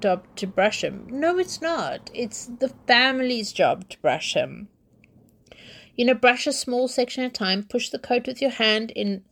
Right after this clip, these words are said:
in, in line with the skin, and then pat the brush on the hair and pull away from the dog really gently.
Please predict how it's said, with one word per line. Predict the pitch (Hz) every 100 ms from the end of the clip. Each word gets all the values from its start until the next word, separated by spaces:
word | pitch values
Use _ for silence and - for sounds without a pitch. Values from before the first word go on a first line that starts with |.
| -
in, | 220 214 -
in | 214
line | 202 196 208
with | 247 254
the |
skin, | 254 - 175 170 226 - - - - 220
and | 208
then | 214
pat | - 247 233
the | 247
brush | 220 214 220
on |
the | 208
hair | 190 185 185 -
and | 196
pull | - 247
away | 233 190 185
from | 190 208
the | 208
dog | 214 190 190 -
really | 208 208 233
gently. | 226 294 339 190 165